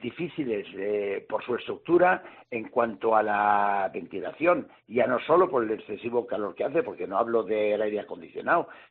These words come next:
sino que hablo de hacinamiento o de estructuras defi-, defectuosas de las viviendas, y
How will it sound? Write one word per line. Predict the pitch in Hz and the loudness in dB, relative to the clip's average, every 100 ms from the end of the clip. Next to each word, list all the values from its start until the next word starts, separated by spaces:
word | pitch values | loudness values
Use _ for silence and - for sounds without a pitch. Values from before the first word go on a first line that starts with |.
| - | -10
sino | 110 107 | -6 -6
que | 120 | -2
hablo | 107 104 | -2 -4
de | 95 95 | -4 -4
hacinamiento | 82 - 90 104 139 180 - 160 165 - - | -6 -8 -12 -4 -2 -2 0 -2 -2 -20 -12
o | 104 | -8
de | 104 | -8
estructuras | - - - 113 101 90 | -8 -14 -8 -6 -6 -6
defi-, | 95 - 85 85 - _ | -10 -12 -18 -18 -20 _
defectuosas | 98 113 107 - 107 110 101 | -6 -2 -4 -4 -4 -2 -4
de | 90 | -4
las | 87 - | -6 -8
viviendas, | 90 113 170 156 160 - _ - - - _ _ _ | -6 -2 2 2 0 -6 _ -20 -20 -20 _ _ _
y | 151 147 147 139 131 - | 4 6 6 4 2 -4